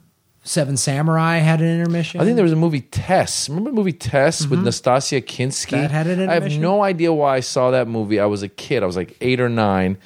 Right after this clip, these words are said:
Speaker 2: I think my sister wanted to go see it, and it was not appropriate for either one of us. But our parents were like, "All right,"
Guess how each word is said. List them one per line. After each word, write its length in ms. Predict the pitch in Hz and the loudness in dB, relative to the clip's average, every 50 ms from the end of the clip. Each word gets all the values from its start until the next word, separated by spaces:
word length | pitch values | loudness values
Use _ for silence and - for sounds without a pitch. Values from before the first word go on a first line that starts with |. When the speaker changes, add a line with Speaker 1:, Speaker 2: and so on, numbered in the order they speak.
| - - - - - | -20 -20 -20 -10 -6
Speaker 2:
I 80 | - 110 | -6 -4
think 260 | - - 127 120 113 | 0 2 0 2 2
my 520 | 113 113 107 101 95 92 87 85 85 - - - _ _ _ _ - | 0 2 2 2 2 2 0 0 -2 -4 -6 -12 _ _ _ _ -12
sister 540 | - - - - 127 - - - 107 95 | -8 -4 0 0 0 0 0 0 2 2
wanted 280 | 92 90 90 87 87 80 | 2 2 2 0 0 0
to 80 | 87 80 | 0 0
go 100 | 85 87 | 0 -2
see 300 | - - - 90 85 87 | -2 -4 -2 0 0 0
it, 100 | 80 - | 0 0
and 100 | - 123 | 0 0
it 40 | 123 | 2
was 160 | 120 117 104 | 2 0 0
not 200 | 107 127 135 127 | 0 0 2 2
appropriate 360 | 110 - - 123 110 107 107 95 | 0 0 0 -2 0 0 -4 -4
for 140 | - 101 | -6 -6
either 240 | - 110 113 98 95 | -4 -2 -2 -2 0
one 200 | 90 101 110 107 | 0 0 0 0
of 120 | 98 80 78 | 0 0 0
us. 300 | 78 80 85 - - - _ - - - - - | -2 -2 -4 -6 -10 -14 _ -20 -20 -20 -20 -6
But 100 | - 117 | 0 2
our 80 | 113 107 | 2 2
parents 460 | - - - 135 135 135 123 110 101 - | 0 0 -2 -2 0 0 0 -2 -2 -2
were 120 | 104 101 | 0 2
like, 280 | 101 101 98 98 - - | 4 4 2 2 0 0
"All 120 | 151 160 | 0 2
right," 240 | 143 135 127 131 | 2 2 2 0